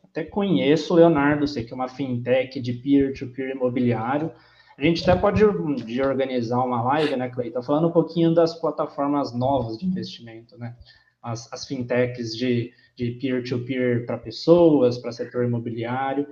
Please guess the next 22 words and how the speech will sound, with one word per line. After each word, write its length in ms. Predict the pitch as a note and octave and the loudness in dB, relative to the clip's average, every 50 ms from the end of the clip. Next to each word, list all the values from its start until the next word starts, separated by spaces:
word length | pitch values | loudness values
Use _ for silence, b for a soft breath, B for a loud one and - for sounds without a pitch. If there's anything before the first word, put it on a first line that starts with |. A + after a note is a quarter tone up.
| B B B B B _ | B B B B B _
Então, 480 | - A#2 A#2+ B2+ C3 C3 B2 B2 - - _ _ _ _ - | -10 -6 -6 -6 -6 -6 -10 -12 -14 -20 _ _ _ _ -10
o, 220 | B2 A#2+ A#2+ B2 B2+ | -6 -4 -4 -4 -2
o 40 | B2+ | 0
Leonardo 440 | B2 B2+ B2+ B2+ B2+ C3 C3 B2+ | 0 0 0 0 -2 -2 0 0
até 180 | B2 B2 C3 B2+ | 0 0 -2 -4
colocou, 500 | - - C#3 C3+ B2+ A#2+ - - C#3 C3+ | -2 -2 -2 0 0 -2 -2 -2 -4 -2
mas 300 | C#3 C#3 C#3 C#3+ C#3 C#3 | -2 0 0 0 2 4
hoje 200 | D3 D3 C#3+ C#3+ | 4 4 6 4
a 40 | C#3+ | 4
gente 200 | D3 D3 - - | 2 0 0 -2
não 80 | D3 | -2
vai 120 | C#3 D3 D3 | 0 0 2
entrar 220 | D3 D3 - D3+ | 2 2 0 0
tanto 440 | D3 - - C#3+ C#3 C#3+ C#3+ - D3 | 0 0 0 0 2 0 0 -4 -4
em 60 | C#3 | -2
detalhes 500 | C#3 C#3+ C#3 - C3+ C3 C3+ D3+ D#3 D3 | -2 -2 -2 -2 -2 -2 -2 -2 -2 -2
nisso, 460 | B2 A#2+ A#2 A2+ A2+ - - - A2 | -2 -4 -4 -4 -6 -10 -12 -12 -12
mas 460 | A2 A2+ A2 A2 A2 A2 - - - _ _ _ _ _ _ _ | -12 -10 -10 -10 -10 -10 -12 -14 -18 _ _ _ _ _ _ _
agradecer 800 | - A#2 A#2 A#2+ B2 - B2 B2 A#2+ A#2+ B2 A#2+ A#2+ - C3 A#2+ | -16 -14 -12 -10 -6 -4 -2 -2 0 0 0 0 -2 -2 -4 -6
por 180 | A#2+ C3 B2+ B2+ | -4 -4 -6 -6
estar 240 | B2 B2 C3 B2+ | -4 -4 -4 -4
acompanhando. 880 | B2 B2+ - C#3 C3 C3 B2+ B2+ C#3+ D3 D3 B2+ A#2+ A#2 A2+ A2+ A2+ - | -4 -4 -6 -10 -10 -8 -2 0 2 2 2 2 0 -2 -4 -6 -10 -14